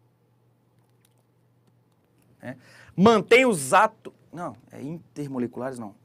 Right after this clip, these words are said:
Intramoleculares. Então, enquanto as forças intramoleculares mantêm os átomos em uma molécula, né, essas forças inter-, intramoleculares,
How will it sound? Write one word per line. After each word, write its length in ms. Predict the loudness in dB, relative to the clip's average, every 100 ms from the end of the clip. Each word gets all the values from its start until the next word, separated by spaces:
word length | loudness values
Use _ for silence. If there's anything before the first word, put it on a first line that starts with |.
| _ 2
Intramoleculares. 1000 | 2 2 -2 -4 -4 -6 -10 -18 -20 -20
Então, 120 | -18
enquanto 300 | -16 -12 -8
as 120 | -6
forças 440 | -6 -6 -6 -8 -14 _ _ _ _ _ _ 0
intramoleculares 3250 | 2 2 -2 _ -2 0 0 -2 _ _ _ _ _ _ _ _ _ _ -12 -6 -2 0 2 0 -4 -6 0 0 0 -4 -18 -18 _ _ _ _ _ _ _ _ _ _ _ _ _ _ _ _ _ _ _ -20 -20 _ _ _ -4
mantêm 520 | 0 0 0 0 0
os 180 | 0 2
átomos 920 | 2 0 -8 -12 -14 -20 -20 -20 _ _
em 120 | -10
uma 120 | -8 -6
molécula, 600 | -2 -2 -2 -6 -12 -14 _ _ _ _ _
né, 220 | -18 -16 -18 _ _ _
essas 360 | -8 -6 -4 -6
forças 680 | -2 4 4 4 -2 -8 -8
inter-, 380 | -10 -10 -12 -10 -6
intramoleculares, 1300 | -6 -6 -10 -8 -10 -10 -4 -2 -2 -8 -14 -16